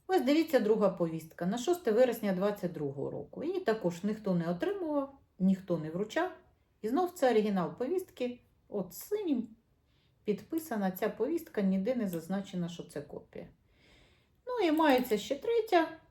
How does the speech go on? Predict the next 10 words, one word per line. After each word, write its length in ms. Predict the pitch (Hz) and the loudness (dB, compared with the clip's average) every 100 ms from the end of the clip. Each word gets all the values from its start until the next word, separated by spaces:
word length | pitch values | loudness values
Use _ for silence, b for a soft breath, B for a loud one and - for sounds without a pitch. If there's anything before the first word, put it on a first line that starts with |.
| _ _ _ | _ _ _
аналогічна 760 | 269 269 254 240 226 - 214 | 0 4 6 4 0 -2 -4
повістка 680 | 208 277 339 403 - - 262 | 0 0 4 2 2 -2 0
на 160 | 240 196 | 2 0
сьоме 340 | - 190 196 | 2 2 2
вересня, 760 | 202 254 330 302 285 - 233 220 | 0 0 0 0 -2 -4 -2 -2
також 540 | 214 165 - 165 - - | -2 -8 -2 -4 -2 -2
ніхто 380 | 185 - 170 | -2 -2 -2
її 200 | 147 143 | -2 -2
не 200 | 165 220 | -4 -2
отримував, 680 | 262 359 403 359 311 285 262 | -2 -4 -4 -4 -2 -2 -2